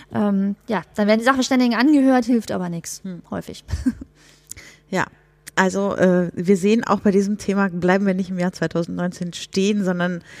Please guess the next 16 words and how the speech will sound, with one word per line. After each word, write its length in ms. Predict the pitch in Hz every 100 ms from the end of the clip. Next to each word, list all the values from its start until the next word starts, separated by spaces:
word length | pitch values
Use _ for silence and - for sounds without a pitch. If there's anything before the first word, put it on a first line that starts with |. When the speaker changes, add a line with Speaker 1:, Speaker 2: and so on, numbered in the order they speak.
| - - -
Speaker 2:
ko-, 160 | -
haben 120 | 196 226
immer 240 | 233 214
auch 60 | 214
schon 200 | - 220
den 160 | 214
Blick 300 | 202 233 -
ins 240 | - 202 214
nächste 320 | 202 - 190
Jahr, 600 | 170 165 170 165 175 170
äh, 40 |
gerichtet 720 | 175 196 180 208 - 185 185 -
und 220 | 170 -
auf 160 | 170
das, 260 | - 175 -
was 300 | 165 - -